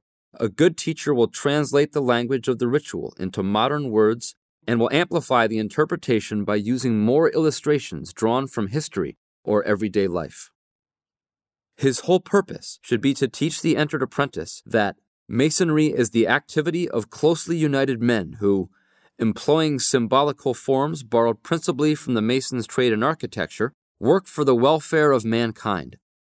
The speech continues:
striving morally to ennoble themselves and others, and thereby to bring about a universal league of mankind, which they aspire to exhibit even now on a small scale.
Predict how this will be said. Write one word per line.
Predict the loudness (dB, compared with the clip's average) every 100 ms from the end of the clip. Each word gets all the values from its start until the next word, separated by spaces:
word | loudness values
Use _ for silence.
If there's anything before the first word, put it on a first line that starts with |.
| -8
striving | -6 0 2 2 2 0
morally | 2 4 4 2 -4 -4
to | 0 2
ennoble | 4 4 4 4
themselves | 2 2 2 2 2 0 -4
and | -2 -2 0
others, | -2 -2 -6 -14 -20 _ _ _ _
and | -4 -2 2
thereby | 2 2 0 -2 -4 -8 _
to | -2 0
bring | 2 2 2
about | 2 2 2
a | 2
universal | 0 0 0 0 0 0
league | 2 2
of | 0 0
mankind, | -2 -2 -6 -6 -6 -8 -16 _ _ _ -2
which | -2 2
they | 2
aspire | 2 0 2 2 2
to | -2 -2
exhibit | -2 0 2 0 -2
even | -2 0 0 0
now | 0 -2 -6 -14 -8
on | -6
a |
small | -4 -4 -4 -4
scale. | -6 -6 -6 -10